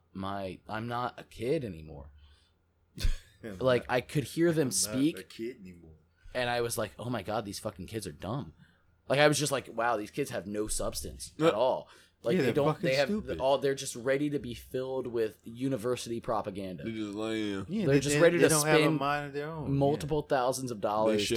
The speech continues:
Speaker 1: be
Speaker 3: shells.
Speaker 1: lied
Speaker 2: Their
Speaker 1: to
Speaker 2: parents'
Speaker 1: and
Speaker 2: money.
Speaker 1: brainwashed.
Speaker 2: Yeah. No, I, I agree. No, I mean, like,
Speaker 1: So I ended up buying an incense burner. <laughs>
Speaker 2: <laughs>
Speaker 1: And,
Speaker 3: Oh, shit.
Speaker 1: and when I bought it, this, like,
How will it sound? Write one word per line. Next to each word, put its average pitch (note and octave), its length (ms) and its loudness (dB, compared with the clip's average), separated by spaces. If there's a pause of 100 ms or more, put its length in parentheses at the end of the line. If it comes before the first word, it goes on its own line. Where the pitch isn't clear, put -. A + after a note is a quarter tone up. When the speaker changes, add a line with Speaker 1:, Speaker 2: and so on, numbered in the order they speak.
(100)
Speaker 1:
be A2+ 80 4
Speaker 3:
shells. A2 120 2
Speaker 1:
lied A2 380 2
Speaker 2:
Their A#2 100 4
Speaker 1:
to C3 160 2
Speaker 2:
parents' C3 360 2
Speaker 1:
and G#2+ 100 -4
Speaker 2:
money. B2 180 0
Speaker 1:
brainwashed. A2+ 800 -2 (180)
Speaker 2:
Yeah. B2 260 -2 (1000)
No, D3+ 140 6
I, A#2+ 280 6
I A#2+ 120 2
agree. B2 640 -4
No, C#3+ 220 2
I C3 60 4
mean, B2+ 180 2
like, A2 180 4 (540)
Speaker 1:
So D3+ 180 2
I D#3 120 6
ended D#3+ 140 4
up D3 120 4
buying C#3 240 2
an A2+ 80 -4
incense A#2 440 -4
burner. A2+ 640 -4
<laughs> - 60 -20 (840)
Speaker 2:
<laughs> D3 420 2
Speaker 1:
And, D#3+ 200 8
Speaker 3:
Oh, D3 60 4
shit. F#2+ 220 -2 (180)
Speaker 1:
and C#3+ 180 4
when D3+ 140 4
I C3+ 100 6
bought C#3+ 320 8
it, F#2 260 2 (1200)
this, A2+ 380 -2
like, A2+ 300 2